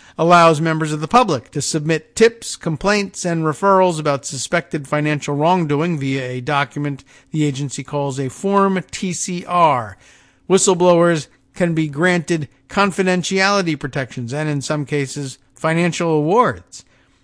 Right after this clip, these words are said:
Litinsky did not join in the complaint, interestingly enough. Wilkerson is cooperating with investigations into Trump media by the S E C and federal prosecutors from the Southern District of New York,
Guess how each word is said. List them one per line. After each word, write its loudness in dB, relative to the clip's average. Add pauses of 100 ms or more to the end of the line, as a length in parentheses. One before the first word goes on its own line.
(220)
Litinsky 2
did -4
not -2
join -4
in -8
the -6
complaint, -4
interestingly -16
enough. -12
Wilkerson 6
is -2
cooperating 2
with -2
investigations -4
into -4
Trump -2
media 0
by -2
the -6
S -4
E -4
C -4
and 2 (400)
federal 4
prosecutors -4
from -4
the -4
Southern -4
District -8
of -6
New -4
York, 0